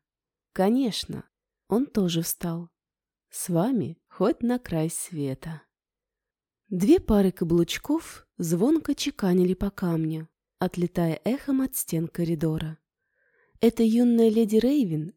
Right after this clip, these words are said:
и леди Хансен бежали в зал, где их ждал портной, мистер Хедлей. Он приплыл на корабле около часа назад, уже отобедал и был готов принять невесту. Кабинет, где он расположился,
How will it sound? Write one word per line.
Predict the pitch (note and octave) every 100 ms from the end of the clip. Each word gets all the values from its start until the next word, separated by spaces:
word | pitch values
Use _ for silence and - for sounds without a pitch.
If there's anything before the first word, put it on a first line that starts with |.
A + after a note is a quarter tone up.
| -
и | F#3+
леди | G3 F3
Хансен | - A#3 D#4+ D4+ - D3 _ -
бежали | F3 F#3 A3+ D#4+
в | D#4
зал, | A3 E3+ D#3+ E3 _ _ _ -
где | F3+ D3+ G3 D#4+
их | D#4
ждал | G3 E3 D#3+
портной, | - F3+ - E3+ D3+ D3 D#3 _ _ _ _ -
мистер | D#3+ F#3 - - A#3 A#3 _ _ -
Хедлей. | D3+ C3+ C#3+ D3 D3+ _ _ _ _ -
Он | C#4+ D#4
приплыл | B3 A#3+ A3+ A#3+
на | A#3
корабле | A3+ A3+ A3+ A#3 B3+
около | B3+ G#3+ G#3+ A3 G#3+ A#3
часа | - A#3+ F#3+ E3
назад, | D#3+ E3 E3 D3 - _ _ _ _ -
уже | B3 E4 D4+
отобедал | - D3 F3+ C#4 C4 C4 - _ -
и | F3+
был | D#3 E4+
готов | D#4 D4+ D4 F3+ -
принять | - F#3+ D#3+ D3 -
невесту. | D#3+ D3 D3 - - D#3+ D#3 _ _ _ _ _ _ _ _
Кабинет, | - G3 A#3+ D#4 A3+
где | F3 F#3
он | F#3+
расположился, | F3+ - - F#3+ G#3 B3+ D4 - E3